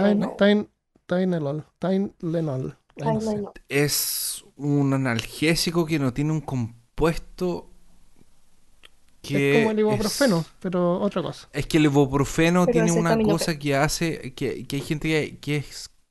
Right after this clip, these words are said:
Speaker 3: em, que es alérgica a los
Speaker 2: Ah,
Speaker 3: analgésicos y
Speaker 2: ya.
Speaker 3: solo puede, solo puede tomar Tylenol.
Speaker 2: Ya.
Speaker 3: Que es el
Speaker 2: Ibuprofeno,
Speaker 3: Tylenol.
Speaker 2: ibuprofeno.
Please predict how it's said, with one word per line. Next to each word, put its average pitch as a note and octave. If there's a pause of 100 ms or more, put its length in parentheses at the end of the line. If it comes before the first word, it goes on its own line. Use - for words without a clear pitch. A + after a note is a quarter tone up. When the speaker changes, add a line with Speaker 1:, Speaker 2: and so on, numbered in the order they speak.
Speaker 3:
em, G#2 (1400)
que D3
es C3+
alérgica B2+ (520)
a B2
los A2+
Speaker 2:
Ah, A#2
Speaker 3:
analgésicos D#3+
y E3
Speaker 2:
ya. D#3
Speaker 3:
solo D3+
puede, E3 (500)
solo D#3
puede E3+
tomar F3
Tylenol. D3 (120)
Speaker 2:
Ya. D3 (560)
Speaker 3:
Que F#3
es E3+
el C3
Speaker 2:
Ibuprofeno, C#3+
Speaker 3:
Tylenol. E3+
Speaker 2:
ibuprofeno. D3+